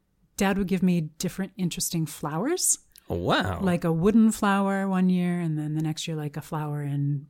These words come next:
Speaker 1: that was in water, but it wasn't really water, and it was si-, silk. Um, so things like that. Certainly some stuffed animals have come into
Speaker 2: <laughs>
Speaker 1: my life, uh, in the form of Christmas presents,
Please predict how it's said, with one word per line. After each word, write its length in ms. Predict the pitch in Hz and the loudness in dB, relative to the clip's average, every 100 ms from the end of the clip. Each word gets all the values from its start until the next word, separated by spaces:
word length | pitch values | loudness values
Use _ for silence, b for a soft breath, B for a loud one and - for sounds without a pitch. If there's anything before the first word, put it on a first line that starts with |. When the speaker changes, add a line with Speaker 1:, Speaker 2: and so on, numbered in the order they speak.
| _ | _
Speaker 1:
that 120 | 151 | -8
was 120 | 156 147 | -6 -6
in 180 | 151 | -4
water, 380 | 170 202 185 185 | 0 2 2 2
but 240 | 160 147 - _ _ _ _ _ 180 | 0 -2 -8 _ _ _ _ _ -4
it 100 | 147 | -2
wasn't 260 | 160 160 175 | -4 -4 -2
really 180 | 175 170 | -2 0
water, 240 | 170 165 | 0 2
and 100 | 165 | 0
it 60 | 151 | 0
was 260 | 160 - - 135 | -4 -8 -10 -6
si-, 240 | - 175 151 151 - | -2 -2 -4 -14 -4
silk. 420 | - 202 220 - B B B B - | 0 2 0 -10 B B B B -6
Um, 540 | 202 175 165 160 151 - _ _ | 0 2 2 2 0 -4 _ _
so 200 | - 175 | -2 0
things 240 | 170 156 | 0 -2
like 140 | 156 151 | -2 -2
that. 240 | 165 - | -4 -2
Certainly 840 | - - 190 208 208 180 165 160 | -6 -4 -2 -2 0 0 2 2
some 420 | 156 170 151 147 139 | 0 -2 0 0 -2
stuffed 280 | - 147 156 | -6 -6 -4
animals 540 | 143 135 131 135 - | -2 -4 -6 -6 -8
have 360 | 139 123 - - B B B 120 107 | -10 -16 -18 -20 B B B -2 0
come 240 | 127 247 247 | 4 6 8
into 240 | 240 - | 8 6
Speaker 2:
<laughs> 0 | |
Speaker 1:
my 100 | 240 | 4
life, 580 | 185 147 147 143 - - 277 - | 4 2 -2 -4 -12 -16 -18 -6
uh, 260 | 156 147 170 | -4 -4 -4
in 180 | 165 156 | 0 0
the 60 | |
form 300 | - 151 139 | 0 -2 -2
of 100 | 143 | -4
Christmas 320 | 143 - 135 | -8 -8 -10
presents, 540 | - 123 127 147 - | -10 -10 -8 -6 -6